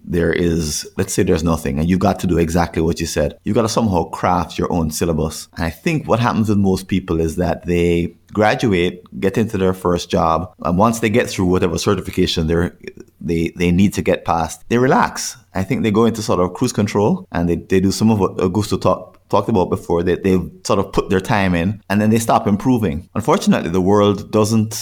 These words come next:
stop changing. Technology keeps doing its thing and keep, keeps evolving fast. And in, in the way I answer the question for people is that the, your productivity system needs to match the volume of the tasks that you're trying to manage.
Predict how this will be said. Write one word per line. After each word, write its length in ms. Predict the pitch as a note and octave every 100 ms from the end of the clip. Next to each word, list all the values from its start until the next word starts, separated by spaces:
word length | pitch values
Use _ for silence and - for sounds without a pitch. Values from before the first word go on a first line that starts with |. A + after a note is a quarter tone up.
| - -
stop 520 | - - F#2+ F2+ -
changing. 760 | - A2+ G2 E2 D#2+ G2 G2+ - _ -
Technology 580 | - F#2+ G#2 G2+ F#2+
keeps 460 | G2 G#2+ E2+ - -
doing 300 | - G#2 G2
its 220 | F#2+ -
thing 240 | - F#2 F#2
and 160 | F#2
keep, 200 | F#2 E2 F#2+ F#2
keeps 220 | A#2+ -
evolving 440 | G#2+ G#2 F#2 E2+ F2
fast. 460 | G2 F2 A2 - _
And 300 | F#2+ G2 G2+
in, 420 | F#2+ G2+ G2+ G2+ -
in 400 | F#2+ G2 - - _ _ -
the 80 | F#2+
way 140 | A2+
I 140 | G#2+
answer 320 | B2+ C3+ C3 B2
the 80 |
question 400 | B2+ G#2 - F2
for 100 | F2+
people 320 | F#2+ G2 - E2+
is 240 | E2+ E2+
that 260 | F2 D#2+ -
the, 180 | F2+ F#2 D#2+
your 520 | F#2+ F#2+ F#2 F2+ - -
productivity 460 | D3+ C3 G#2+ F#2 F#2+
system 420 | - - F#2+ F#2+
needs 240 | G2+ F#2+
to 100 | -
match 440 | F#2+ F#2+ F2+ - F2+
the 100 | E2
volume 400 | F#2 F2+ F2+ F2+
of 240 | E2+ E2
the 140 | E2+
tasks 640 | D#2+ - F2+ D#2 - - -
that 180 | G2 -
you're 140 | F#2+
trying 240 | - F#2 E2
to 80 |
manage. 500 | F2 F2 E2 D#2 -